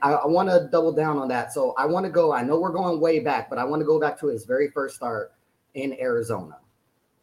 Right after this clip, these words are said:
uh, where they were going against Arizona, really good defense at that time. Arizona was four and oh.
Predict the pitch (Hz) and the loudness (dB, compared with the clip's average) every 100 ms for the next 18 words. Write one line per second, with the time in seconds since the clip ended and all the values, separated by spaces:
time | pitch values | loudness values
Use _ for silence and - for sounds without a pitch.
0 | _ - 113 110 107 104 104 123 123 120 | _ -4 -2 0 0 -2 -4 -2 0 0
1 | 117 110 - _ - 120 123 120 147 156 | -2 -4 -14 _ -4 0 0 0 -2 0
2 | 170 151 156 147 139 123 - 117 143 170 | 0 2 2 2 -2 -4 -4 2 4 4
3 | 156 170 127 151 147 127 - - 127 127 | 2 -2 0 -4 -2 -6 -4 -6 -4 -2
4 | 143 - 151 120 101 104 - _ _ _ | -4 -4 -6 -6 -8 -12 -20 _ _ _
5 | _ _ _ _ 127 143 151 165 147 120 | _ _ _ _ 0 2 2 0 0 -2
6 | - 143 160 160 143 110 117 | -2 -2 0 0 0 -2 -4